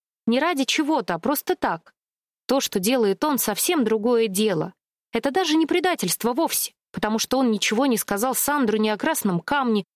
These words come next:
ни о том, что тень сопровождал их сюда от города Тени. Успел сообразить, что тогда история не склеится.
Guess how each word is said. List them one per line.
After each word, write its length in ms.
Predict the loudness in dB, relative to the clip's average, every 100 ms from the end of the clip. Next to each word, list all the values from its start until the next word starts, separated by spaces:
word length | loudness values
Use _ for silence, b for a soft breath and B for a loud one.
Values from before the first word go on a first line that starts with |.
| _
ни 100 | -2
о 80 | 0
том, 180 | 0 -2
что 220 | 0 -4
тень 300 | -2 0 0
сопровождал 680 | -2 -2 -2 -2 -2 0 0
их 100 | 0
сюда 360 | -2 0 0
от 100 | 0
города 400 | 0 0 2 0
Тени. 440 | -2 0 2 0 -2 _ _ _
Успел 340 | -4 0 0 0
сообразить, 600 | -2 -2 -2 0 0 0
что 160 | -2
тогда 300 | -2 -2 0
история 400 | 0 0 0 2
не 120 | 2 0
склеится. 640 | 0 2 2 0 -2 -6